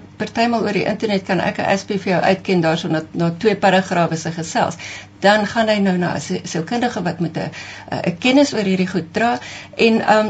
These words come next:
dit vat twee sessies en dan is hulle nou nog nie eintlik seker nie. Hulle weet nie waarna om te kyk nie. Die universiteite deesdae, sommige van hulle gaan glad nie eers dit inskry-, eh, insluit in hulle, ehm, universiteits-, eh, kurrikulum nie. So,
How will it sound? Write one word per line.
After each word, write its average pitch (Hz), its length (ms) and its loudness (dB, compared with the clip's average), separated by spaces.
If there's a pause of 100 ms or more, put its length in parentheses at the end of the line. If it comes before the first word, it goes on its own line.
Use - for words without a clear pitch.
dit 240 220 -2
vat 240 220 -2
twee 247 220 0
sessies 226 420 2
en 247 60 -4
dan 214 120 2
is 202 80 -6
hulle 233 200 2
nou 233 160 2
nog 208 240 0
nie 226 100 0
eintlik 214 360 -2
seker 226 420 -4
nie. 127 220 -4
Hulle 202 260 -4
weet 208 180 -4
nie 240 100 -4
waarna 185 220 0
om 175 140 -2
te 185 80 -4
kyk 220 300 -6
nie. 226 120 -2
Die 190 100 0
universiteite 190 800 -2
deesdae, 175 460 -2 (340)
sommige 240 440 0
van 196 160 0
hulle 180 200 2
gaan 185 180 -4
glad 214 320 -2
nie 208 120 -2
eers 170 160 -6
dit 165 160 -8
inskry-, 170 440 -4
eh, - 460 -8
insluit - 480 -4
in 175 180 0
hulle, 170 240 2 (340)
ehm, 165 300 4 (220)
universiteits-, 170 840 -2
eh, 165 100 -2 (100)
kurrikulum 165 580 -4
nie. 170 100 -6
So, 175 300 -4